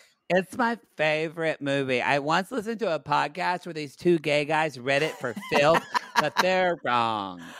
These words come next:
Speaker 2: I think I called it a steaming pile of cow dung,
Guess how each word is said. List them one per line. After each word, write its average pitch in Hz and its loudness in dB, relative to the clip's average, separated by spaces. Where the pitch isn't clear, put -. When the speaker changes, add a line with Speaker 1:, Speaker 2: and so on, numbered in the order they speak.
Speaker 2:
I 160 6
think 233 -4
I 247 2
called 170 0
it 165 0
a 139 -2
steaming 165 -4
pile 127 4
of 120 2
cow 120 4
dung, 78 -6